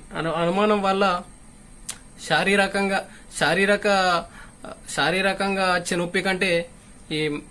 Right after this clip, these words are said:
అనుమానాలు పెనుబు-, అనుమానాలు వచ్చే నష్టాలే బాగుంటాయని మన గోరా గారు చెప్తారు. చాలామంది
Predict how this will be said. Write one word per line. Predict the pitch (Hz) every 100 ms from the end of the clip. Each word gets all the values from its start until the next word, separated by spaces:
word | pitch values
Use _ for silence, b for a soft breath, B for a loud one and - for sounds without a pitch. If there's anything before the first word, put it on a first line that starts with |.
| -
అనుమానాలు | 151 170 196 196 196
పెనుబు-, | 185 190 185 185 180
అనుమానాలు | 160 185 202 202 196
వచ్చే | 190 190 196 180 175 - - - 156
నష్టాలే | 151 202 202
బాగుంటాయని | 170 175 175 170 170 165 170 180 170 - B B B -
మన | 147 139 135
గోరా | 160 180
గారు | 170 156
చెప్తారు. | 143 - 147 - - - - - - - -
చాలామంది | 156 190 202 196 202 208